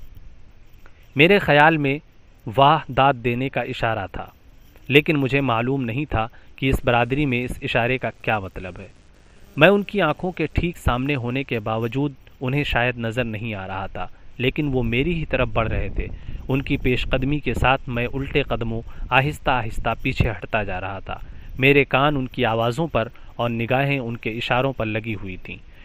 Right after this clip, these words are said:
वो कोई दास्तान सुना रहे थे और उस दास्तान के मुबहम मंजर मेरे सामने ख्वाब के खाकों की तरह बन बन कर मिट रहे थे। मैंने देखा कि एक बच्चे को गोदियों में खिलाया जा रहा है।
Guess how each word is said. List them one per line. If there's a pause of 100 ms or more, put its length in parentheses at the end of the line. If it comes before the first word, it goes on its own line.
(180)
वो
कोई
दास्तान
सुना
रहे (100)
थे (320)
और
उस
दास्तान
के
मुबहम
मंजर (280)
मेरे
सामने (260)
ख्वाब
के
खाकों
की
तरह
बन
बन
कर (240)
मिट
रहे
थे। (360)
मैंने
देखा
कि
एक
बच्चे
को (220)
गोदियों
में
खिलाया
जा
रहा
है।